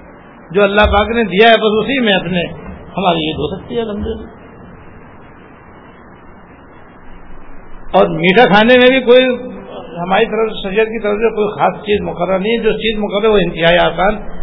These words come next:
اور بالکل ہلکی پھلکی وہی ہے کہ بھائی جب عید کی نماز پڑھنے جاؤ تو تین یا پانچ یا سات کھجوریں کھا کر پانی پی کے چلے جاؤ، سنت ادا ہو جائے۔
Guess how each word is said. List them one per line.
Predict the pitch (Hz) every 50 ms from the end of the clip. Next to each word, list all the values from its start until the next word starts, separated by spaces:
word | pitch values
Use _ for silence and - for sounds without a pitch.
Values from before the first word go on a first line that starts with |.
| - -
اور | 175 175
بالکل | 170 175 180 185 180 202 190
ہلکی | 156 151 160 175 196
پھلکی | 180 160 180 185 - 202
وہی | 208 196 180 160 151 143
ہے | 151 170 165 - - - - - - -
کہ | 165
بھائی | 165 185 196
جب | 185 190 -
عید | - 180 - - 180 180 185 175
کی | 196 190
نماز | 185 175 185 180 175
پڑھنے | 180 180 180 180
جاؤ | 180 185 196 208 190 - - - - - - -
تو | - 185 180 170 156 139 - - - - - - - - - - - - - - - - - - - - - -
تین | 202 214 214 214 202 190
یا | 190 190 180 175 -
پانچ | 165 175 185 180 -
یا | 175 175
سات | - - 165 175 175 - -
کھجوریں | - 160 165 175 190 196 202 185
کھا | - 147 139 143
کر | 139 - - 170 147 - - - - - - - -
پانی | - 160 160 165 175
پی | - 165
کے | 147 131 117 - 123
چلے | 117 117 123
جاؤ، | 135 143 - - - - - - - - - - - - - - -
سنت | 175 180 180 170 147
ادا | 147 135 127 117
ہو | 117 113 -
جائے۔ | 117 - -